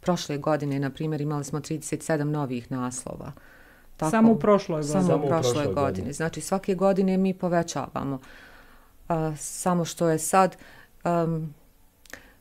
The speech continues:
Speaker 1: problem je u tome što mi radimo i prodaju tu. Više nije to samo da mi pravimo knjige. Mi radimo i prodaju, jer radi se internetska prodaja knjiga. Mi održavamo naše, našu stranicu,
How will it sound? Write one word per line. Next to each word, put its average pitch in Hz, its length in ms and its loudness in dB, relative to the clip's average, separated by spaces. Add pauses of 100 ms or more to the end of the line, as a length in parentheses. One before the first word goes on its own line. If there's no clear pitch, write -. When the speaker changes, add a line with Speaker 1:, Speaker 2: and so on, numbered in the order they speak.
(200)
Speaker 1:
problem 214 340 6
je 208 60 6
u 208 80 6
tome 208 240 2
što - 160 -6
mi 175 140 2
radimo 160 460 2
i 175 80 -2
prodaju 143 520 2
tu. 123 220 -6 (200)
Više 160 240 -2
nije 175 200 2
to 190 140 0
samo 190 260 2
da 175 100 0
mi 175 140 0
pravimo 165 460 0
knjige. 139 460 -4 (420)
Mi 156 160 -2
radimo 151 420 0
i 143 60 -2
prodaju, 139 420 -2
jer 139 160 -4
radi 160 320 0
se 160 380 -2
internetska 147 680 -4
prodaja 127 480 -4
knjiga. 123 460 -6 (500)
Mi 156 380 0 (160)
održavamo 165 500 2
naše, 165 280 0 (160)
našu 165 380 -2
stranicu, 180 680 -2